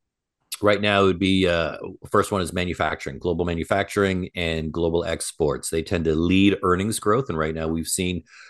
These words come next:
an inflection point where these are improving from where we were a year ago. That tells us that the global economy is actually pro-, more likely in a recovery phase as opposed to a recessionary phase.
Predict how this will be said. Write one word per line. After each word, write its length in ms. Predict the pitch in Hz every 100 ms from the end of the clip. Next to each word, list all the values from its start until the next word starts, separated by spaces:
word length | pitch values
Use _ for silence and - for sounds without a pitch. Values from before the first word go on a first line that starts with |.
| - _ -
an 60 |
inflection 400 | 87 165 - 139
point 280 | 123 113 104 - -
where 240 | 101 95
these 300 | 87 101 95
are 160 | 92 98
improving 800 | 98 95 - 143 131 92 67 - _ _ _
from 160 | 98 87
where 160 | 87
we 100 | 87
were 160 | 78 80
a 40 |
year 240 | 78 87 82
ago. 220 | 76 71
That 160 | 76 -
tells 280 | 98 90
us 140 | 87 78
that 160 | 85
the 80 | -
global 240 | 85 80 78
economy 400 | - 160 92 80
is 140 | 82
actually 280 | 80 - 80
pro-, 180 | - -
more 220 | 110 185
likely 340 | 170 123 - 98
in 80 |
a 40 | 87
recovery 440 | 76 - 110 135
phase 340 | - 139 170 95
as 120 | 85
opposed 320 | 73 87 -
to 80 | 85
a 40 |
recessionary 560 | 71 - 87 - 65 69
phase. 320 | - -